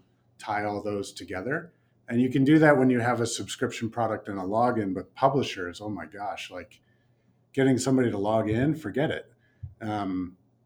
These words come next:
why? Why do they have to? They don't if you have free content. So, and even when they come through a paid product, unless there's a reason for them to log in, um,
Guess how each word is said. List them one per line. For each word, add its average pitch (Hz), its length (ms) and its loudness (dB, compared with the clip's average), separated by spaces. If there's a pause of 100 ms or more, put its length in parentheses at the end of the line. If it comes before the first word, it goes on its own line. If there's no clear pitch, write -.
(140)
why? 101 400 -2 (200)
Why 104 240 -2
do 104 100 -6
they 104 160 -4
have 113 260 -6
to? 85 120 -14
They 98 140 -6
don't 123 420 0
if - 180 -14
you 104 140 -2
have 101 280 -6 (160)
free 104 180 -6
content. 107 560 -12
So, 92 480 -10 (680)
and 127 120 4
even 139 240 6
when 135 160 6
they 120 100 2
come 120 420 -2
through 127 280 4
a 117 60 0
paid 135 340 0
product, 104 580 -4 (1120)
unless 120 340 2
there's 117 260 0
a 101 80 -6
reason 123 500 2
for 117 120 -4
them 107 220 -4
to 104 120 -10
log 92 320 -4
in, 92 400 -6 (200)
um, 92 440 -8